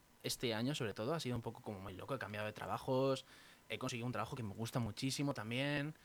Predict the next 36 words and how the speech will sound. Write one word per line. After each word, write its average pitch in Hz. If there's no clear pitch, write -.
Los 110
conciertos, 143
todo 127
esto 127
me 120
lo 110
estoy 120
tomando 117
como 110
muy 110
en 104
serio. 143
Em, 117
están 185
ocurriendo 170
muchas 139
cosas. 110
Y 131
a 131
veces 165
es 165
la 123
sensación 123
de 202
no 190
tener 165
muy 151
claro 151
si 135
eres 147
tú 160
el 147
que 135
va 135
muy 143
rápido 147